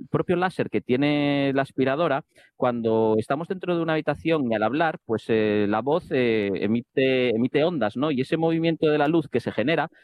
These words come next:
gracias al láser que tiene la aspiradora, ha sido captado y ha sido, a través de esta propia aspiradora, enviado a unos servidores y descifrado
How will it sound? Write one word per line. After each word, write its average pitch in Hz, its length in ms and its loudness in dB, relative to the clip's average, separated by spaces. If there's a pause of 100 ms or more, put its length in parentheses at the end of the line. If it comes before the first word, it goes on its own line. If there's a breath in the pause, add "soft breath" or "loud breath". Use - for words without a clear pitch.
(220 soft breath)
gracias 127 380 -2
al 151 100 0
láser 151 260 -2
que 139 120 -2
tiene 143 200 0
la 135 100 0
aspiradora, 135 540 0
ha 120 80 -4
sido 165 280 -2
captado 170 580 -2 (360)
y 127 120 2
ha 151 60 0
sido, 143 1160 2
a 120 80 -2
través 120 380 -4
de 147 120 2
esta 139 200 -2
propia 143 220 2
aspiradora, 127 560 2
enviado 123 720 2
a 123 80 2
unos 139 180 -2
servidores 156 560 0 (260 soft breath)
y 254 240 0
descifrado 170 880 -2